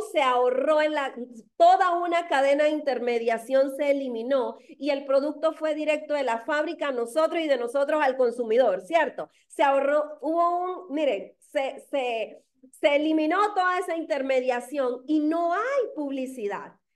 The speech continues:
No hay, eh, estrategia de marketing a través de publicidad, de radio, de prensa, de televisión, de que contraté a tal artista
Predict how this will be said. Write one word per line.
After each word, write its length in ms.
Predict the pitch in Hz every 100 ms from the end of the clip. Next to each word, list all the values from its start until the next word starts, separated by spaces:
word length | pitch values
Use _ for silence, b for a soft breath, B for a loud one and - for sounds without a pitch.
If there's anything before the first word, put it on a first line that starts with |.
| _ 247
No 360 | 302 349 349
hay, 600 | 349 370 403 403 381 349 285
eh, 640 | 285 269 262 254 254 269
estrategia 720 | 254 262 240 240 285 294 294 294
de 80 | 269
marketing 760 | 226 269 294 294 277 277 285 277
a 120 | 247
través 320 | 220 214 226
de 100 | 262
publicidad, 640 | 262 247 247 247 214 196
de 80 | 185
radio, 360 | 180 226 220 220
de 120 | 202
prensa, 440 | 180 208 214 214
de 80 | 202
televisión, 600 | 214 185 175 180 254 240 220 B 359
de 220 | 208 226
que 100 | 226
contraté 540 | 220 214 208 196 214
a 160 | 214 214
tal 200 | 226 226
artista 840 | 202 202 - 277 262 269 220 214